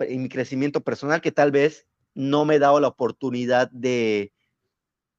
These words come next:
de conocer a alguien para el, para el siguiente paso. Pero de que, de que me encanta el amor y de que soy, yo soy del más, yo soy de esas personas de que, de que piensa de la película de Disney, que llega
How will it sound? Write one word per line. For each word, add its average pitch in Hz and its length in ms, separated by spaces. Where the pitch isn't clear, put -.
de 117 160
conocer 123 420
a 127 120
alguien 135 320
para 123 220
el, 113 140
para 113 180
el 110 80
siguiente 117 400
paso. 135 400
Pero 127 240
de 120 140
que, 113 500
de - 120
que 143 120
me 135 100
encanta 160 460
el 160 80
amor 156 440
y 143 40
de 135 140
que 135 140
soy, 165 540
yo 190 160
soy 208 120
del 156 200
más, 147 400
yo 185 180
soy 233 160
de 202 160
esas 185 200
personas 147 520
de 127 160
que, 117 500
de 170 140
que 185 120
piensa 156 420
de 139 200
la 120 140
película 143 340
de 120 200
Disney, 151 520
que 139 160
llega 135 420